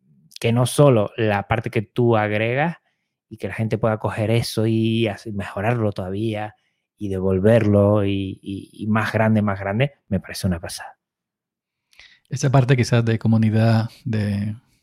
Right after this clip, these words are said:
Speaker 2: ese demás, a, a menos el tema, eh, comodidad en el entorno filofos-, filosófico,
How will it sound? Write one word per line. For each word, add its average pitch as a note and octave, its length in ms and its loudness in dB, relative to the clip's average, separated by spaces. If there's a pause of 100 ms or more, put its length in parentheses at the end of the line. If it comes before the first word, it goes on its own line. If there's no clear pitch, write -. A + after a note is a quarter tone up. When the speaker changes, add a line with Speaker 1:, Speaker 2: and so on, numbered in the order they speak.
(520)
Speaker 2:
ese A2+ 420 -2
demás, G#2 420 0 (260)
a, - 260 -6
a B2+ 40 0
menos D3 240 0
el B2 140 2
tema, B2 680 0 (720)
eh, - 80 -12
comodidad G#2+ 720 0 (240)
en - 260 -6
el G#2 120 0
entorno G#2+ 360 0
filofos-, A2 540 0 (200)
filosófico, A#2+ 840 0